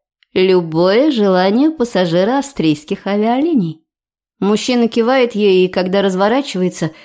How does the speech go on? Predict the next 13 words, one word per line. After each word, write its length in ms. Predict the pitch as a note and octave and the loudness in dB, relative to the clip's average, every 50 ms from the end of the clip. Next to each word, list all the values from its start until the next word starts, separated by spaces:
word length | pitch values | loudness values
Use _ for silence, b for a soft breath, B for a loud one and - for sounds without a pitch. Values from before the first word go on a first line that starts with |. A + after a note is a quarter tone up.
| B B B | B B B
я 200 | - F#3+ G#3 G#3 | -2 0 2 2
вижу 300 | G#3+ B3+ C#4 B3 A3 A#3 | 2 2 2 4 4 2
усталую 560 | A3 G#3+ - - - C#4+ D4 D4 C#4 C4+ C4 | 0 0 -4 -4 -2 0 2 2 2 2 0
полуулыбку 880 | C4 C4+ C4 B3+ B3+ B3 A#3 A#3 A#3 A3+ A3+ C4 C#4 C4+ C4+ - - D#3+ | 0 -2 -2 0 2 2 2 2 2 4 4 2 2 2 0 -4 -2 0
на 160 | E3 E3+ E3+ | 0 2 0
его 180 | E3+ E3 E3+ F3 | 0 0 0 0
лице. 460 | F#3 G#3 G3+ - - A#3 F3 C#3+ - _ _ _ _ _ _ _ _ | 0 0 -2 -2 -4 -4 -4 -4 -8 _ _ _ _ _ _ _ _
Он 160 | G3 G3+ G#3+ | 0 2 2
забрасывает 640 | F3+ G#3+ G#3+ A3 A#3 A#3+ A#3 - G#3+ G#3 G#3+ G#3+ | 2 2 2 2 2 0 0 0 0 0 0 0
на 80 | A3+ G#3+ | 0 -2
плечо 340 | A3 A3+ A3+ G#3+ - B3 A#3 | 0 0 -2 0 0 -2 -2
свою 240 | A#3 G3 F#3+ F#3+ G3 | 0 -2 -2 -2 -2
сумку, 540 | - - D#4 D4+ D#4 D#4+ G3 F3 - _ | -2 0 0 0 0 0 -2 -8 -8 _